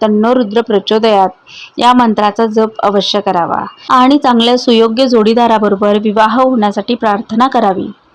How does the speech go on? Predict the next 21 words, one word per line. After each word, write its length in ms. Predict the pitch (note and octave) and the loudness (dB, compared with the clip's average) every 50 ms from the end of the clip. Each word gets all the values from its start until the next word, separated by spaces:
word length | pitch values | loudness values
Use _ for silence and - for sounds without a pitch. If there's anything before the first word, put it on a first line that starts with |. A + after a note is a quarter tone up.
| - - - - - - - B3 | -20 -20 -20 -20 -18 -6 -4 0
जेजुरीमध्ये 800 | C4 C#4 C#4 B3+ C#4 D4 D4 D4 C#4 C#4 B3+ A3+ B3+ B3 A#3 A#3 | 2 2 2 4 4 4 6 6 4 4 2 2 2 2 2 2
लहान 340 | A#3 A3+ A3+ G#3+ B3 C4 B3+ | 0 0 0 0 0 2 2
मुलांच्या 420 | B3+ A#3+ A#3 A3+ A3+ A3+ A3 A#3 A#3 | 2 2 2 0 0 0 0 -2 -2
गळ्यात 340 | A3 A3 G#3+ G#3 G#3 G#3 G3+ _ - | 0 0 0 2 0 0 -2 _ -2
तांब्याच्या 460 | G#3+ G#3 G#3 G3+ G#3+ G#3+ G#3+ - B3 | 0 0 2 2 0 0 0 0 0
अथवा 340 | B3+ - - A3 - - B3 | 0 0 -2 -2 -2 -4 -4
चांदीच्या 520 | B3 - A3 G#3 G3+ G3+ A3+ A3 - C4 B3+ | -2 0 -2 -2 0 -2 -2 -2 -2 -4 -2
ताईतात 500 | - A3+ G#3 G3+ G3+ - G#3+ G3+ G#3 G#3+ - _ - - - - - - | -2 0 0 0 0 0 0 0 0 -2 -6 _ -20 -20 -20 -20 -10 -6
दवणा 400 | G#3 A3 A3+ A3 A3+ A3 A#3 B3 | -2 0 2 2 2 4 2 2
भरून 320 | B3+ C4+ B3+ A#3+ A3+ A3+ A3+ | 2 2 2 2 2 2 2
पौर्णिमेच्या 640 | A3 A3+ G#3+ G3+ G3 G#3 G#3 G#3 G#3+ G#3 - B3 A#3 | 2 0 0 0 0 0 0 0 -2 -2 -2 0 0
रात्री 300 | A3 G#3 - - A3+ A#3+ | 0 -2 -2 -2 -2 -2
धारण 400 | A3 B3 G#3 G3 G3+ G#3+ A#3+ C4+ C4+ | -2 -2 -4 -2 -2 -2 -2 -2 0
केले 180 | - B3 A3+ G3+ - | 0 0 -2 0 -2
जाते, 320 | G3 F3 - - - - - - _ _ _ _ - - - - - A#3 | -4 -6 -4 -6 -8 -8 -10 -14 _ _ _ _ -20 -20 -18 -8 -6 -2
ज्यामुळे 500 | A3 B3 A#3 A#3 A3+ A#3 A#3+ A#3 G#3+ G#3+ | 0 2 2 4 4 4 2 2 2 2
मुलांना 560 | A3+ A3+ A3+ A3 G#3+ G#3+ G3+ G3+ G3+ G#3 G#3+ A3+ | 2 2 2 2 2 0 0 0 0 0 0 2
नजर 480 | A3+ A3 A3 G#3 A3+ A3 G#3 G3+ G3+ | 2 0 0 0 0 0 2 0 0
बाधा 340 | G3+ A3 G#3+ G#3 G#3 A3 A#3+ | 0 0 0 0 2 0 0
होत 320 | B3+ C4 C4 A#3 G#3+ - | 0 0 0 -2 -2 -2
नाही. 360 | A3+ G#3+ G3+ - - - D4 | -4 -4 -4 -4 -6 -10 -10